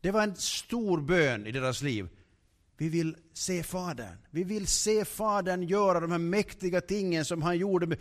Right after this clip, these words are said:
genom Mose, genom David, genom Elia.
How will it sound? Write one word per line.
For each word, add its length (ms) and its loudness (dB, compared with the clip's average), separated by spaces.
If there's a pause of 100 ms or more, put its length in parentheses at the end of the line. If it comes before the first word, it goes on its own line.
(140)
genom 320 2
Mose, 600 2 (240)
genom 340 2
David, 680 4 (300)
genom 400 2
Elia. 760 4